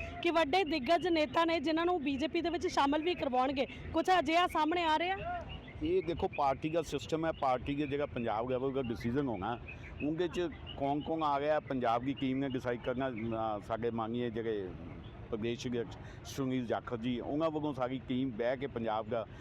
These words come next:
Speaker 2: ਜਾਂ ਰੂਪਾਨੀ ਜੀ ਜਾਂ, ਅਹ, ਸ਼ਿਖਾਵਤ ਜੀ, ਇਹਨਾਂ ਸਾਰਿਆਂ ਨੇ ਬਹਿ ਕੇ ਡਿਸਕਸ ਕਰਨਾ। ਔਰ ਜੋ ਵੀ ਹੋਏਗਾ,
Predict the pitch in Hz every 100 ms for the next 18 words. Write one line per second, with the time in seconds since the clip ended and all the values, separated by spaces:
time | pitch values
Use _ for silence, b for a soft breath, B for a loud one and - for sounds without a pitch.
0 | B 110 120 110 123 117 123 120 120 113
1 | 120 110 120 113 113 107 - - 101 113
2 | 107 110 95 B B 160 180 139 131 151
3 | 156 135 139 143 120 113 135 127 120 107
4 | 131 139 123 107 135 147 165 120 113 117
5 | 127 135